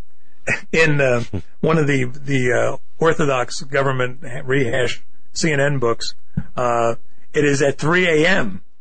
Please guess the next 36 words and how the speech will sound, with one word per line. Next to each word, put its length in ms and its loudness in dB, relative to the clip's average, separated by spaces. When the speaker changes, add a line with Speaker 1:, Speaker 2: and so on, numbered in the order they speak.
Speaker 1:
that 200 -2
Bill 160 2
Clinton 380 0
calls 380 0
down 260 2
to 80 0
Tony 300 0
Lake, 320 2
who's 160 0
not 240 2
in 400 -2
the 120 -4
White 200 -4
House, 280 -2
and, 160 -4
uh, 140 0
situated 480 0
family 260 2
room, 240 2
and, 160 0
and 120 2
says, 280 2
"Dust 320 2
off 240 2
those 240 2
contingency 720 0
plans," 560 -4
which 220 0
means 260 2
that 160 2
they're, 220 2
they're 340 0
gonna 180 -2
set 240 0
in 240 2
motion 680 0